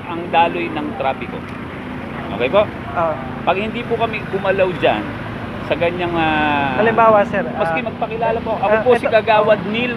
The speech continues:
Speaker 1: Cruz po ng Barangay Santo Cristo.
Speaker 2: Halimbawa, sir, eh, may tao naman po ako nakaano, pwede naman iusod niya o i-park niya doon.
Speaker 1: Alin po?
Speaker 2: Yung motor ko. Dalawa po kasi kami.
Speaker 1: Kasi po, eto po yan.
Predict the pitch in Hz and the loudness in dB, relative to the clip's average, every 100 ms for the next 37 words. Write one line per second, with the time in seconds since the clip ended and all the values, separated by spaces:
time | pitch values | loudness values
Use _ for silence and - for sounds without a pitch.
0 | - 226 220 170 220 208 - 196 196 196 | -4 -2 -2 0 -2 -2 0 0 0 0
1 | 190 - 170 175 - - - - 131 190 | -2 0 0 -2 -2 -2 -2 -2 -2 4
2 | 220 240 247 226 208 214 180 175 175 - | 6 8 6 6 4 2 2 0 -2 -4
3 | - - - - 233 254 240 240 240 240 | -6 -8 -6 0 2 6 6 6 4 2
4 | 233 220 226 220 208 190 208 196 196 202 | 2 2 2 0 2 2 0 -2 -2 0
5 | 214 220 214 214 202 202 196 208 196 170 | 0 0 -2 0 -2 -2 -2 2 4 4
6 | 175 180 - - - - 196 190 - 190 | 2 0 -2 -6 -6 -4 -2 -2 2 2
7 | 175 190 180 165 165 160 156 - - - | 2 -2 -2 -2 -2 -2 -6 -8 -8 -10
8 | - - - - 185 202 120 - - - | -10 -8 -6 -4 -2 0 -2 -2 -4 -4
9 | - 185 190 202 185 175 170 175 165 - | -4 0 0 2 2 2 2 0 -2 -6
10 | - - - - - - - - 240 262 | -6 -6 -4 -4 -4 -6 -2 4 6 8
11 | 254 233 226 226 214 220 185 - - 170 | 6 4 2 2 -2 -2 -4 -4 -4 -2
12 | 185 156 151 147 143 143 147 | 0 0 0 -2 0 2 2